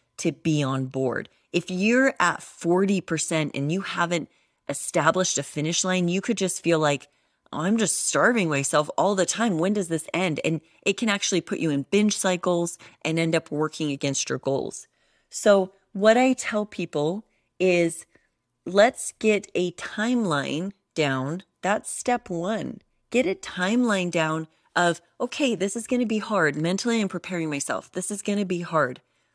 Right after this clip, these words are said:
How long can I do hard?"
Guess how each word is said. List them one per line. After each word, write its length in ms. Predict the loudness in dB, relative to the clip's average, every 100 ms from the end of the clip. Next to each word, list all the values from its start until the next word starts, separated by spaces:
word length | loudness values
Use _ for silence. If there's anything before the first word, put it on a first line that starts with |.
| _ _ _ _ -8 2
How 200 | 4 4
long 440 | 2 2 2 0
can 220 | -2 -4
I 120 | -2
do 240 | -2 -4 -4
hard?" 600 | -8 -6 -4 -4 -6